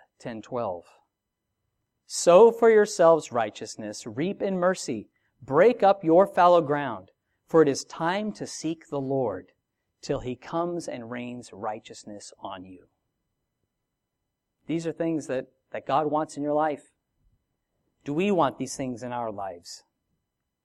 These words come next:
A to-do list, it's convenient, right?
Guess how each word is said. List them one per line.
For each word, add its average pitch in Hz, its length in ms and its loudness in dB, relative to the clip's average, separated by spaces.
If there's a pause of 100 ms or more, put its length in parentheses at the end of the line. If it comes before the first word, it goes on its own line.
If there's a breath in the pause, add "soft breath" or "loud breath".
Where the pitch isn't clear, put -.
(540)
A 147 80 -8
to-do 202 440 0
list, 247 460 2
it's - 180 -8
convenient, 185 600 -4
right? 131 260 -6